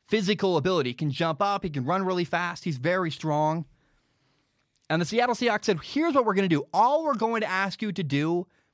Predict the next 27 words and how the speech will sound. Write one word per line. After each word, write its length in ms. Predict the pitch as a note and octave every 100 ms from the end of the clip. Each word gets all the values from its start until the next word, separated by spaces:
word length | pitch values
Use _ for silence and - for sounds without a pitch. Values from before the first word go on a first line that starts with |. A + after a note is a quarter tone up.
| _ _ _ _ _ -
is 100 | C3
what 140 | D#3+
you're 100 | E3
good 220 | C#3+ C#3+ B2+
at. 140 | G#2+
We're 80 | C#3
gonna 120 | E3
keep 220 | E3 G3+
it 80 | F3
really 400 | C#3+ C#3 A#3 A#3
simple. 480 | - A3 G#3 G3+ G3+ _ _ -
We're 100 | C#3+
not 300 | D3 F#3 G3+
gonna 160 | G#3 G3
put 180 | G#3
too 140 | - G3
much 180 | F#3+ -
on 140 | F#3
his 120 | F#3+
plate." 340 | - F3+ F3 - _ _ _ _ _ _ _ _ _ _ _ -
And 340 | E3 D#3 D#3
for 120 | C#3 F3
the 60 |
majority 440 | F3 D#3 F3 A3 G#3+
of 80 |
the 80 | F3+
year, 440 | E3 A#3+ F#3 F3